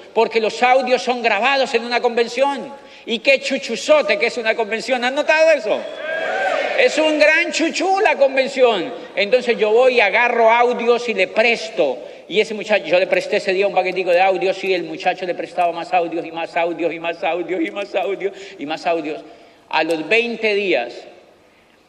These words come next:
este muchacho, es brillante el muchachito este, me llamó y me dijo, "Me voy a calificar a plata". Y yo, "¿Pero de dónde?".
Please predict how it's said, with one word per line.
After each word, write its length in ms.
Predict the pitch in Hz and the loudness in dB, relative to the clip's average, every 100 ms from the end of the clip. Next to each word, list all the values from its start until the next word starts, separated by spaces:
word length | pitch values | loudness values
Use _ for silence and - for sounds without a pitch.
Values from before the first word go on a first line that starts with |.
| _ | _
este 260 | 170 185 190 | -2 -2 -4
muchacho, 560 | 175 - 180 180 170 - - | -6 -2 -2 -2 -4 -4 -8
es 160 | 208 233 | -6 -4
brillante 540 | 190 165 185 185 160 | -4 0 0 0 -4
el 60 | 151 | -6
muchachito 480 | 147 143 160 151 | -6 -8 -6 -6
este, 180 | 160 160 | -6 -6
me 80 | 151 | -4
llamó 220 | 143 156 | -4 -4
y 60 | 160 | -6
me 100 | 151 | -4
dijo, 320 | 170 151 147 - - | -4 -4 -8 -12 -6
"Me 100 | 165 | 0
voy 100 | 220 | 2
a 80 | 226 | 4
calificar 420 | 220 214 202 208 | 2 0 0 0
a 60 | 196 | 2
plata". 560 | 190 170 - - - - _ _ _ _ _ _ _ _ _ _ | 0 0 -6 -10 -20 -20 _ _ _ _ _ _ _ _ _ _
Y 80 | 131 | -10
yo, 160 | 139 220 | -6 -6
"¿Pero 200 | 233 185 | -4 -2
de 120 | 151 | 0
dónde?". 720 | 147 262 311 311 185 123 98 | 0 0 -2 -2 -4 -4 -10